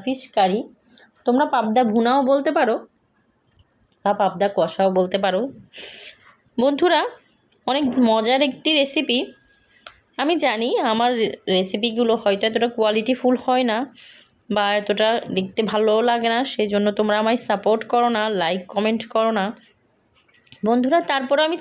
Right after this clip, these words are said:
চেষ্টা করছি তোমাদের পছন্দ মতো করার জন্য, তবে তোমরা আমায় একটু সাপোর্ট করলে আমি অবশ্যই পারবো। নমস্কার বন্ধুরা, অন্নদার রান্নাঘরে তোমাদের অনেক অনেক শুভেচ্ছা। আজকে আমি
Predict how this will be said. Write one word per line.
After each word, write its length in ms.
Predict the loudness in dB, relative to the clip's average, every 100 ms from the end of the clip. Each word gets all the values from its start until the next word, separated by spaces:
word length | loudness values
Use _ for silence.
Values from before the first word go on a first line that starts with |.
| -2
চেষ্টা 240 | 0 0 0
করছি 260 | 0 0 0 2
তোমাদের 260 | 2 2 0 -2
পছন্দ 280 | 0 0 2
মতো 160 | 2 0 0
করার 240 | 2 2 2 2
জন্য, 180 | 2 0 -2 -8 -20 -20 -20 -10 -2
তবে 140 | 0 2
তোমরা 180 | 2 0
আমায় 140 | 0 0
একটু 120 | 0 0
সাপোর্ট 300 | -2 0 0 0
করলে 160 | 0 0
আমি 100 | 0 0
অবশ্যই 380 | -2 0 0 0
পারবো। 280 | 0 0 2 2 0 -18 -18 -20 _ _ _ _ _ _ _ _ -2
নমস্কার 480 | 0 0 0 0 2 4
বন্ধুরা, 420 | 2 4 4 4 0 -6 -4 -2
অন্নদার 420 | 0 0 2 2 0
রান্নাঘরে 520 | -2 -2 -2 0 0 0
তোমাদের 260 | 0 2 2 2
অনেক 200 | 2 0 0
অনেক 140 | 0 0 2
শুভেচ্ছা। 480 | 2 2 0 0 -2 0 -2
আজকে 220 | -2 0
আমি 100 | 0